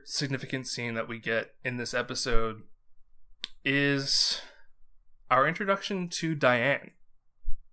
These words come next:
We finally meet the mythic Diane, who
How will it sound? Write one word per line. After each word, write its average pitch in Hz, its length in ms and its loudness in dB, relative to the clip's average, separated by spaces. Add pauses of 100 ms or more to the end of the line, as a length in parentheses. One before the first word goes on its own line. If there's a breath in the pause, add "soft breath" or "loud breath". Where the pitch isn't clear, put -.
(380)
We 147 100 -4
finally 151 480 2
meet 147 340 -2 (100)
the 127 200 -6
mythic 117 480 -6
Diane, 117 760 0 (220)
who 110 500 -10